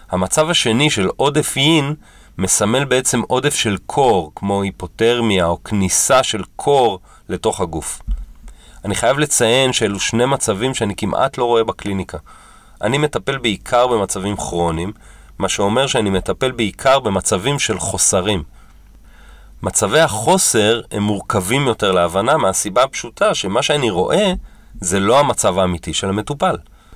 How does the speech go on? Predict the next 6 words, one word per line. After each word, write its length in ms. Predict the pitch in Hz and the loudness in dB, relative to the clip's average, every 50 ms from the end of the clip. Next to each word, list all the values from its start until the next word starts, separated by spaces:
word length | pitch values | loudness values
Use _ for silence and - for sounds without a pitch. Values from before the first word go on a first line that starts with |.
| - - - - - - - - - - | -18 -18 -18 -18 -20 -20 -20 -20 -18 -6
דמיינו 520 | 92 107 107 113 113 117 113 131 156 170 | -2 -2 0 2 2 2 4 4 4 4
לכם 280 | 170 156 - - 123 110 | 4 2 0 0 0 0
מצב 480 | 101 95 - - 98 90 82 85 95 98 | 0 0 0 0 0 2 2 2 2 0
שבו 340 | - - 101 92 98 123 123 | -2 -4 -4 0 2 2 4
היאנג 540 | 113 104 98 92 92 87 85 87 101 107 - - | 4 4 2 2 2 2 2 0 -2 -6 -8 -8
במצב 560 | 92 98 95 95 92 90 - - 123 123 120 | -4 -2 0 0 0 -2 0 2 2 2 2